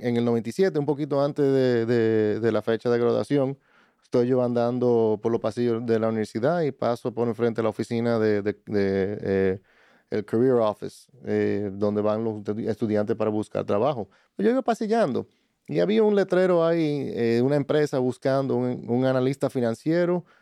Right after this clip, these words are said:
que hablaba español. Y el amigo mío que andaba al lado mío dice, "Mira, Jack, pero eso, eso es para ti."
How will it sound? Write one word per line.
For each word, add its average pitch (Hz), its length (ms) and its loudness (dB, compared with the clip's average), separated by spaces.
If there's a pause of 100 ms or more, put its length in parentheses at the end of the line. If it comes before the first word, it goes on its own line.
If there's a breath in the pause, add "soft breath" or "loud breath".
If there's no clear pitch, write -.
(140 soft breath)
que - 80 0
hablaba 117 300 2
español. 104 500 -4 (340 soft breath)
Y 120 200 4
el 120 100 2
amigo 143 300 0
mío 170 180 0
que 160 80 -2
andaba 147 560 0
al 123 180 -2
lado 135 140 2
mío 139 220 0
dice, 139 120 -2
"Mira, 226 200 2
Jack, 240 240 0
pero 135 120 2
eso, 147 380 -2
eso - 140 -4
es 120 60 -6
para 113 200 0
ti." 160 260 -8